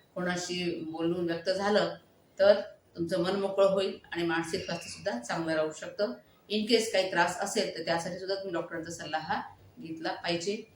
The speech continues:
कारण तुमच्या स्त्रियांच्या आरोग्यावरच सगळ्या कुटुंबाचं आरोग्य अवलंबून आहे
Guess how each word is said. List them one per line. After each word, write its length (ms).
कारण 260
तुमच्या 380
स्त्रियांच्या 480
आरोग्यावरच 680
सगळ्या 180
कुटुंबाचं 680
आरोग्य 280
अवलंबून 440
आहे 460